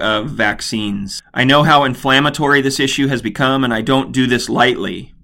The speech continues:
My goal is to navigate the topic carefully, respectfully, and in a way that isn't disparaging of anyone, no matter how you feel about the issue. All right, so let's return to the beginning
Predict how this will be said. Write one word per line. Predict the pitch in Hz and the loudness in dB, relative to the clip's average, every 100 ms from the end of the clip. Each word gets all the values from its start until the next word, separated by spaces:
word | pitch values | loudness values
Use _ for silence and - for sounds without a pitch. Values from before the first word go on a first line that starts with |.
| _ _ _ _ - | _ _ _ _ -2
My | 120 | 0
goal | 117 143 147 | 4 6 4
is | 143 | 2
to | 139 | 0
navigate | 123 131 135 139 143 | 2 2 2 0 0
the | |
topic | 131 139 120 117 | 0 0 0 -2
carefully, | - 131 135 139 139 139 139 139 - - _ _ _ - | 0 2 2 2 2 2 0 -6 -20 -20 _ _ _ -8
respectfully, | 120 - - 131 - 143 131 127 127 - - _ | -6 -2 2 0 0 0 2 2 -2 -6 -18 _
and | 127 127 | 0 0
in | 139 143 | 2 2
a | 139 | 2
way | 127 131 139 | 4 6 6
that | 131 123 - | 6 2 2
isn't | 151 170 - | 0 0 -2
disparaging | 139 - 143 139 147 120 113 104 | -4 0 4 6 6 2 -2 -4
of | 76 95 | -6 -4
anyone, | 123 135 127 101 95 - - - | 0 2 2 0 -6 -10 -16 -12
no | - | -2
matter | 123 120 | 2 2
how | 110 127 123 | 2 2 2
you | 127 | 0
feel | - 131 123 110 107 - - - | -2 0 2 2 -2 -10 -16 -6
about | 113 101 | -4 -4
the | 104 | -4
issue. | 113 - 98 95 _ _ - 139 | -6 -8 -10 -12 _ _ -4 2
All | 147 | 4
right, | 113 | 2
so | - 139 | -2 0
let's | 160 220 | 0 0
return | 262 220 196 185 180 | -4 -2 2 2 2
to | 170 | 0
the | 139 | -2
beginning | 127 123 147 139 117 107 101 | -2 2 2 4 0 -2 -8